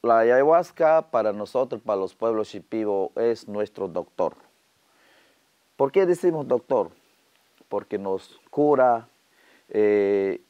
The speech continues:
a través de ayahuasca nos hace ver con qué planta se puede curar, de qué enfermedad que tiene a,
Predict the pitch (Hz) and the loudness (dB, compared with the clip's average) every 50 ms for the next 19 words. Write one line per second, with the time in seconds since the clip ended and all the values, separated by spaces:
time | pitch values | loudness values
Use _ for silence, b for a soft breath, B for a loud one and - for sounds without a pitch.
0 | _ - - - 101 98 - - 107 107 110 127 127 123 110 113 113 110 107 110 | _ -18 -8 -6 -6 -4 -2 0 0 2 2 4 2 4 4 4 4 4 4 4
1 | 113 110 113 113 117 113 - - 107 104 104 104 101 101 101 95 - 98 95 107 | 4 4 4 2 2 0 -2 -4 -2 0 2 2 0 -2 -6 -8 -4 -2 -2 -2
2 | - - 107 101 107 107 98 - 95 92 95 104 95 - - 95 98 101 92 90 | -2 -4 -4 -2 -2 -4 -4 -6 -14 -12 -8 -8 -8 -4 -4 -6 -6 -6 -10 -12
3 | - - - - 98 92 90 85 - - 85 87 92 95 95 95 95 92 87 - | -12 -12 -10 -8 -6 -6 -6 -8 -8 -8 -6 -4 -2 0 0 0 0 -2 -4 -8
4 | - _ - - 85 85 87 - - - 85 90 92 - - 85 82 92 85 82 | -12 _ -16 -10 -6 -6 -6 -6 -4 -6 -6 -6 -6 -8 -10 -12 -10 -8 -8 -8
5 | 82 78 85 87 82 - 78 _ - 82 80 80 76 71 71 71 | -8 -8 -10 -10 -10 -12 -16 _ -12 -12 -12 -12 -12 -16 -16 -20